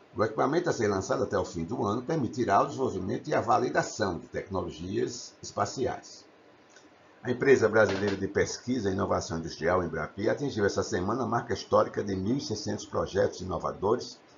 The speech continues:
apoiados pela instituição com recursos não reembolsáveis. Em sete anos de existência, já são oitocentos e trinta e cinco projetos concluídos,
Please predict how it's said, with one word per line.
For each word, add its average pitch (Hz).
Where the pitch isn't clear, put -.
apoiados 147
pela 131
instituição 120
com 160
recursos 127
não 127
reembolsáveis. -
Em 107
sete 117
anos 98
de 98
existência, 123
já 117
são 120
oitocentos 127
e -
trinta 110
e 101
cinco 120
projetos 110
concluídos, 98